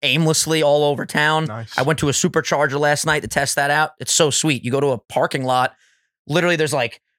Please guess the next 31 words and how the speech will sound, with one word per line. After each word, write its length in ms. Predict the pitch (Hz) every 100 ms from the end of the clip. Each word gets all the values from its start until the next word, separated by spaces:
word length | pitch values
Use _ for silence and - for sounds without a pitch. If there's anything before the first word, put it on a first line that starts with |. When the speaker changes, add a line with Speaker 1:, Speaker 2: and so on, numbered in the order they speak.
| _ _
Speaker 1:
sixteen 560 | - - 208 - 208 190
superchargers. 720 | - 208 165 - 143 156 139
You 60 | 127
back 320 | 160 156 180
into 160 | 170 156
a 40 |
spot. 440 | - - 127 143 - _ _ _
You 120 | - 151
fucking 340 | 175 - 143
plug 300 | - 170 180
the 80 | 160
thing 260 | - 170 156
in, 200 | 151 175
Speaker 2:
Wait, 80 |
wait, 100 | 117
wait, 200 | 113 107 101
wait. 80 | 95
Speaker 1:
and 100 | 160
you 60 |
just 160 | 160 -
sit 120 | -
in 20 | 165
your 80 |
car 240 | 165 190 180
and 100 | 139
it 60 |
charges. 560 | - 180 175 98 - - _ -
Speaker 2:
Other, 80 | 127
Speaker 1:
Sick. 160 | 139 -
Speaker 2:
other 440 | 143 143 143 143 _ _ _ _ _ -
fucking, 360 | 131 123 113